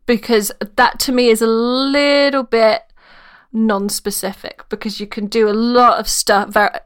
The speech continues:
very unfocused stuff in the name of community building.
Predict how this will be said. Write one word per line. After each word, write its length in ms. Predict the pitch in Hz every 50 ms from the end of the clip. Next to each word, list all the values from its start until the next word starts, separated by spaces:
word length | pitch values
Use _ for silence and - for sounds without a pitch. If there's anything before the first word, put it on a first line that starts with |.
| - 208
very 320 | - 233 214 208 208 208 -
unfocused 840 | - 214 208 208 202 - - 196 196 196 - - 196 - - - -
stuff 600 | - - - - 214 208 240 302 302 - - - - -
in 200 | - - 233 226
the 100 | 220 214
name 240 | 202 202 202 202 208
of 140 | 214 - -
community 520 | - 285 254 277 285 269 269 - - 277
building. 580 | 240 233 233 233 233 254 240 269 294 370 403